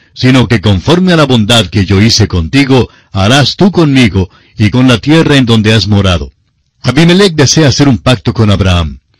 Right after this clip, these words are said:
Abraham y Abimelech se hacen muy amigos entonces por medio de este pacto. Ahora los versículos treinta y dos al treinta y cuatro dicen, "Así hicieron pacto en Beerseba, y se levantó Abimelech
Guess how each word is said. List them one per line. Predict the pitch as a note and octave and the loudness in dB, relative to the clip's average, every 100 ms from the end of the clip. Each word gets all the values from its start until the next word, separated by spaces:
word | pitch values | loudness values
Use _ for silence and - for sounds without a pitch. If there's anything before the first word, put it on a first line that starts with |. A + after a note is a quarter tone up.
| _ _ _ _ | _ _ _ _
Abraham | A2+ G#2+ F#2 F2 B2+ | -2 0 0 -2 -2
y | A#2+ | 0
Abimelech | G#2+ G#2 F#2 A#2+ B2 | 0 0 0 0 0
se | A#2+ | 0
hacen | A2 G#2+ F2 | 0 0 0
muy | A2 G#2 | 0 0
amigos | A2 C3+ C3 G2+ | 2 2 0 0
entonces | F2 C3+ C#3 C3+ B2 - - | -2 0 0 0 -2 -4 -4
por | B2 | -2
medio | A2+ B2+ A#2+ | 2 2 2
de | F#2+ F#2+ | 2 0
este | G2 A2 | 0 -2
pacto. | D3+ B2+ - - - _ _ _ - _ _ _ _ _ C3+ | -2 -4 -6 -14 -16 _ _ _ -20 _ _ _ _ _ -2
Ahora | C3 B2+ | 2 2
los | A#2+ | 2
versículos | D3 - G3 F3 D3 | 0 0 -2 0 -2
treinta | - C3 A2 G2+ | 0 -2 0 0
y | |
dos | G2+ C#3 B2+ | 0 0 0
al | G#2+ | -2
treinta | A2 G2 F2+ | -2 -2 -2
y | |
cuatro | E2 A#2+ B2 G2+ | -2 -2 -2 -2
dicen, | F2+ A2 G#2+ F#2+ C#2 _ _ _ _ _ _ | -2 -2 0 -2 -6 _ _ _ _ _ _
"Así | C3+ A#2+ - A#3 | -2 0 2 2
hicieron | D3+ - D3 G#2+ | 2 0 0 0
pacto | B2 B2+ A#2+ B2+ | 0 -2 0 0
en | G#2+ | 2
Beerseba, | G#2 G2+ F#2 - C3+ F#2+ F#2+ - _ _ | 2 0 0 0 0 0 -4 -8 _ _
y | G#2+ | -2
se | - G#2+ | 0 0
levantó | A2 A#2+ - D#3+ | 2 0 0 0
Abimelech | C#3 B2 G2+ G#2 C#3+ - | 2 2 2 2 0 -2